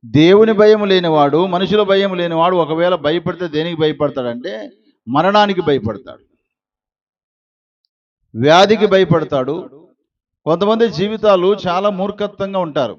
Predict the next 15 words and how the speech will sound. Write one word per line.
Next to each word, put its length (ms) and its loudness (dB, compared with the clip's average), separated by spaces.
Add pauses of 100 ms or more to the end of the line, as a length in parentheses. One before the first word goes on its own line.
మనుషులకు 460 -6
భయపడరు, 480 -2
దేవునికి 420 -4
భయపడరు, 440 -6
కానీ 460 -4 (400)
మరణానికి 520 -2
భయపడుతుంటారు. 840 -4
ఈనాడు 340 -4 (120)
చాలా 220 -4
మంది 260 -10
మరణ 300 -4
భయం 400 -2
చేతనే 260 -6
మరణిస్తున్నారు 680 -8 (120)
తప్ప 360 -12